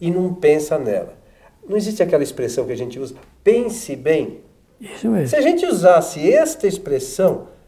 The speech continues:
Speaker 1: se, "Poxa, eu tenho que pensar bem." Mas não é só uma expressão. Isso é mais importante do que a gente imagina, às
Speaker 2: É
Speaker 1: vezes, né?
Speaker 2: verdade.
Speaker 1: Eu tô pensando bem ou não tô pensando tão bem assim?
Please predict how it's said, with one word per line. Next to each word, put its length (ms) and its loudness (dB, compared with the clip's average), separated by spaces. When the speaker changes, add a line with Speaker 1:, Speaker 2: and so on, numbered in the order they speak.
Speaker 1:
se, 200 -18
"Poxa, 320 -8
eu 40 -10
tenho 240 -8
que 140 -12
pensar 760 -4
bem." 540 -4
Mas 120 0
não 160 0
é 80 2
só 720 0
uma 140 0
expressão. 840 -2
Isso 200 -8
é 40 0
mais 200 2
importante 640 2
do 160 -2
que 100 -2
a 120 6
gente 380 -2
imagina, 920 0
às 100 4
Speaker 2:
É 80 -2
Speaker 1:
vezes, 120 0
né? 100 4
Speaker 2:
verdade. 480 2
Speaker 1:
Eu 220 -2
tô 100 0
pensando 500 -2
bem 380 0
ou 260 -10
não 220 4
tô 140 0
pensando 480 -2
tão 280 -2
bem 320 -4
assim? 400 -8